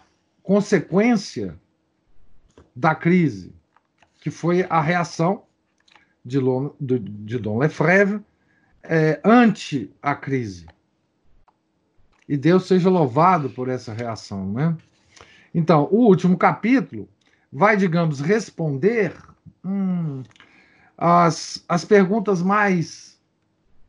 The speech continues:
capciosas, é, a respeito da, da fraternidade e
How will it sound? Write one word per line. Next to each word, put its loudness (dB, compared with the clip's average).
capciosas, 0
é, -4
a -2
respeito 0
da, -2
da -4
fraternidade 0
e -2